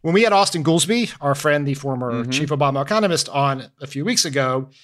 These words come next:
Speaker 1: he pointed out that it's not three point five trillion dollars today, tomorrow,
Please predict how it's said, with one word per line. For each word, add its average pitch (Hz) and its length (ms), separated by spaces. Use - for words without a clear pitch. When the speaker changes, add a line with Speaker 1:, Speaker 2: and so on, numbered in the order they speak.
Speaker 1:
he 208 140
pointed 208 320
out 143 300
that 190 100
it's - 120
not 277 400
three 143 280
point 143 260
five 131 260
trillion 127 340
dollars 113 520
today, 151 520
tomorrow, 156 760